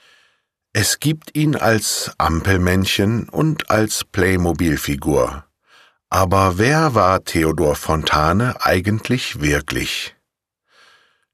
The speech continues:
Die schnelle Antwort ist, er war Journalist, Romanautor, Reiseschriftsteller,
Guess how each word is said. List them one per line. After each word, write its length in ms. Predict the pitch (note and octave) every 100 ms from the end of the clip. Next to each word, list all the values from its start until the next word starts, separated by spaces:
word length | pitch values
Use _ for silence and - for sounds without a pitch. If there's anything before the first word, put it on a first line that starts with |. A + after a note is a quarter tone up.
| -
Die 140 | C3 C#3
schnelle 540 | - D#3 D#3+ E3 D3+
Antwort 520 | G#2+ G#2+ G2+ G#2+ G#2
ist, 560 | G2 F#2 - - - - - -
er 240 | B2+ D3+ C3
war 180 | B2
Journalist, 1000 | G#2+ G2 F2+ D#2+ D#2 F2+ - - - - - _ _ -
Romanautor, 1200 | A2+ A2 F2+ F2+ F2+ - F#2 F2+ F#2+ F#2 F#2+ A2 _ _
Reiseschriftsteller, 1500 | - D2+ G#2+ A2 G2+ G2 - A2 - - - F#2+ G2 G2 F#2+